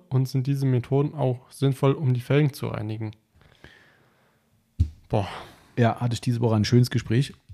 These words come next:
Speaker 1: Also, schonender, äh, kann ich nichts zu sagen.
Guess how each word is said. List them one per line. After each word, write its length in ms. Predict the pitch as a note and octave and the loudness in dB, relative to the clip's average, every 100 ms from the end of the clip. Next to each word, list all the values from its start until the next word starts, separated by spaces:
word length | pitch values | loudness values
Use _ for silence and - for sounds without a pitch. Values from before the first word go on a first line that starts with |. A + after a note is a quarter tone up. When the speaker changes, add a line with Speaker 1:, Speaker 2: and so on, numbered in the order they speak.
| - | -20
Speaker 1:
Also, 360 | - B2 B2 B2 B2 - _ _ _ _ _ _ _ _ _ | -2 2 2 0 -6 -20 _ _ _ _ _ _ _ _ _
schonender, 800 | _ - C3 E3 D#3+ D3 C#3+ D3 D3 - _ _ _ _ | _ -2 2 4 4 4 4 2 -4 -14 _ _ _ _
äh, 340 | D3+ D3 E3 | -4 -4 -4
kann 200 | - C#3 | -4 -4
ich 120 | C3+ | -2
nichts 200 | D3 B2+ | -4 -6
zu 120 | - C3+ | -6 -2
sagen. 400 | B2 A2+ G#2+ | 0 0 -2